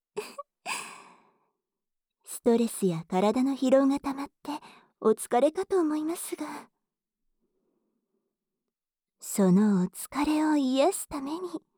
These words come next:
教会はあるのですよ。はい。私、シルビーがあなた様に慰安をさせていただくのです。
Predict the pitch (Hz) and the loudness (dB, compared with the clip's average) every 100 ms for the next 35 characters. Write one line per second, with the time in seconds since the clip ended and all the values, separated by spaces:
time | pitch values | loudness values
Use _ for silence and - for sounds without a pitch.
0 | _ _ _ _ _ _ - 226 226 - | _ _ _ _ _ _ 0 2 2 2
1 | 233 226 220 233 269 254 214 190 - - | 2 4 4 4 4 2 -2 -8 -14 -8
2 | 196 277 370 - _ _ _ _ _ _ | -6 -8 -14 -20 _ _ _ _ _ _
3 | _ _ _ _ _ _ _ _ _ _ | _ _ _ _ _ _ _ _ _ _
4 | _ _ _ - 302 - - - 320 311 | _ _ _ -18 -16 -16 -18 -8 -2 2
5 | 392 466 403 - - - - - _ _ | 2 2 -2 -6 -18 -20 -20 -20 _ _
6 | - 202 240 - - 262 - 302 381 381 | 0 0 0 -12 -8 -8 -2 2 4 4
7 | 311 277 285 294 - - - _ - 208 | 0 -2 -6 -8 -14 -20 -20 _ -2 2
8 | 226 254 240 220 190 165 - 196 208 233 | 2 0 -4 -2 0 -2 -4 0 2 2
9 | 285 311 330 311 330 349 359 370 392 427 | 0 -2 -4 -4 -2 0 0 0 -2 0
10 | 427 392 359 - | -2 -2 -8 -12